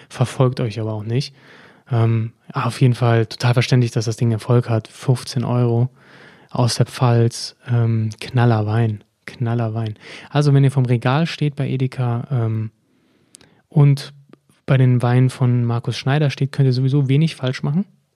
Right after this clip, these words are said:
Ähm, aber wenn ihr euch was gönnen wollt, nehmt den Black Print. Ursprung ist immer ein super Alltags-, was heißt Alltagswein, ist auch echt schon gut. Ähm, aber kann man immer mal so trinken, so ein, so ein Ursprung. Aber der Black Print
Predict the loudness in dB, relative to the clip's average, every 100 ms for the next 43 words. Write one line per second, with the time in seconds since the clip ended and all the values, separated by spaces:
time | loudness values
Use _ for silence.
0 | _ _ _ _ _ _ _ -2 0 0
1 | -2 0 2 2 0 -2 -6 -8 -10 -4
2 | 0 4 4 4 2 0 -2 -2 -4 -4
3 | -2 -2 -6 -12 _ _ _ _ _ _
4 | _ _ 0 0 -2 -6 -6 -6 -16 _
5 | _ _ 2 2 2 2 2 2 0 0
6 | -2 -2 -2 -2 0 -2 -2 -14 -16 -6
7 | -6 -6 -8 -8 -6 -6 -6 -6 -8 -8
8 | -10 -8 -8 -6 -8 -10 _ -20 -20 -20
9 | -20 -20 -6 2 4 4 0 -4 _ _
10 | _ _ _ _ _ -20 -2 0 2 2
11 | 2 2 2 0 0 -2 -6 -2 0 2
12 | 0 2 2 2 0 -4 -4 -2 -4 -4
13 | -2 -2 -2 -2 0 -2 -2 -4 -6 0
14 | 2 2